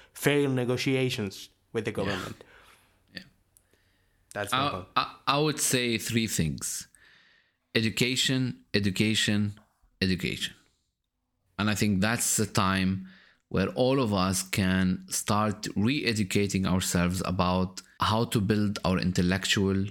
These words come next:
Speaker 2: skills, how to conceive ideas, whether it's about the role of the government or whether if I should choose my country or not.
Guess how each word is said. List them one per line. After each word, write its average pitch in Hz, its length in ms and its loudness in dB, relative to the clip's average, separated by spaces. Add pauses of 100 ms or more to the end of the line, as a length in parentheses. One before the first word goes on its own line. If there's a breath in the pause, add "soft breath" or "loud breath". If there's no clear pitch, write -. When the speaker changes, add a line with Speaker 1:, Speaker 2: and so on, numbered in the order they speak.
(260)
Speaker 2:
skills, - 680 -2 (640 soft breath)
how 95 320 2 (120)
to 90 420 2 (280)
conceive 104 540 2
ideas, 92 920 0
whether 90 280 2
it's - 200 0
about 87 280 2
the 90 100 2
role 104 200 2
of 90 80 0
the 90 80 0
government 110 720 0
or 92 300 2
whether 98 480 0 (280)
if - 180 -2
I 101 400 0
should - 280 -2
choose 110 320 0
my 92 180 2
country 113 460 -2
or 90 100 0
not. 98 400 -2